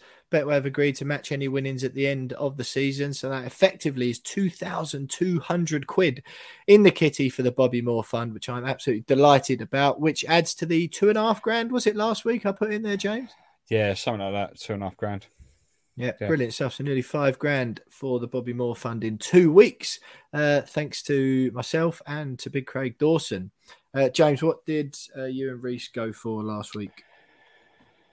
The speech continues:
Speaker 2: Oh, do I have to talk about mine? Uh, over two and a half,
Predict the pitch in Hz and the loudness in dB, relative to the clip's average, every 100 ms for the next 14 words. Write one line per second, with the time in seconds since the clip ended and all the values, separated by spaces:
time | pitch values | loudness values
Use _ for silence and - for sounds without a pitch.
0 | _ _ _ _ _ _ 113 98 90 120 | _ _ _ _ _ _ -8 -8 -8 -10
1 | 110 - 120 110 113 113 123 120 113 - | -10 -10 -10 -8 -6 -4 -2 -2 -6 -10
2 | - 127 123 123 131 120 113 123 113 110 | -4 -2 0 0 0 0 -2 0 2 2
3 | 110 98 - - | 2 0 -6 -4